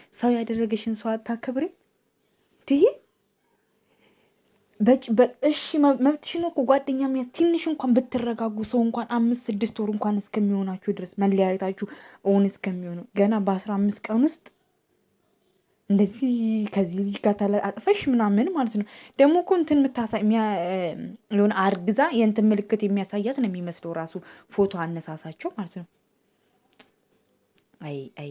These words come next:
አይ፣ የእውነት ጥሩ ሰው ሲበላሽ ለካ ዋጋ የለውም ማለት ነው። እና የእውነት፣ የእውነት፣ የእውነት እኔ የአንገት ሀብሉ ሲገርመኝ ጭራሽ፣ ጭራሽ፣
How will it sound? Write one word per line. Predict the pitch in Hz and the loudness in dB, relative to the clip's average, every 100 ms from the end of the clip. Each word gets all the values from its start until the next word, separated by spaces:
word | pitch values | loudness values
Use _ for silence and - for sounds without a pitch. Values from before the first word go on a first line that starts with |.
| - | -16
አይ፣ | 147 - | -16 -16
የእውነት | 160 147 147 156 175 | -14 -12 -10 -10 -10
ጥሩ | - 160 | -12 -12
ሰው | 156 151 | -14 -14
ሲበላሽ | 160 156 151 147 | -12 -10 -10 -12
ለካ | - 143 135 | -16 -16 -10
ዋጋ | 147 139 139 | -6 -6 -8
የለውም | 143 - 143 190 196 | -12 -10 -12 -10 -10
ማለት | 151 - | -12 -14
ነው። | 156 | -10
እና | 180 - - - - - | -8 -10 -14 -20 -20 -6
የእውነት፣ | 180 180 175 277 196 | 0 0 0 -4 -2
የእውነት፣ | 180 196 247 | -2 -2 -4
የእውነት | 180 202 370 - - _ 185 | -4 -4 -4 -8 -20 _ -6
እኔ | 185 226 539 - _ _ _ _ _ _ _ _ - | 0 0 0 -6 _ _ _ _ _ _ _ _ -2
የአንገት | 202 208 277 196 202 202 190 180 180 202 | 2 4 4 4 4 4 0 2 -2 -4
ሀብሉ | - 190 190 269 587 - _ _ _ _ - | -4 0 4 4 2 -2 _ _ _ _ -4
ሲገርመኝ | - 220 208 220 262 605 605 539 | 2 4 4 4 2 0 -6 -6
ጭራሽ፣ | 277 262 254 233 - | -2 0 0 -2 -4
ጭራሽ፣ | - 214 214 | -6 -2 -2